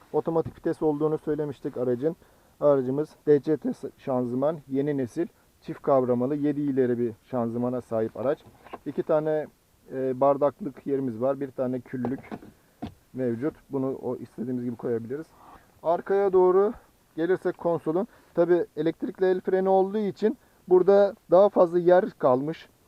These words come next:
Ve Kia da bunu, e, güzel bir şekilde kullanmış. Burada sürüş modları ve, e, diferansiyel kilidi, işte eğim iniş asistanı,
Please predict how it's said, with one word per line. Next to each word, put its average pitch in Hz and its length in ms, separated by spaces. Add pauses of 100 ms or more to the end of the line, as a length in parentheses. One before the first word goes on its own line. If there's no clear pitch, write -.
(380)
Ve 156 260 (160)
Kia 180 260
da 160 140
bunu, 185 260 (160)
e, 165 400 (140)
güzel 147 360
bir - 60
şekilde 156 360
kullanmış. 156 560
Burada 151 260
sürüş 170 420 (380)
modları 143 560 (540)
ve, 147 320
e, 139 220
diferansiyel 156 600
kilidi, 127 420 (380)
işte - 200
eğim 156 300
iniş 156 360 (480)
asistanı, 139 680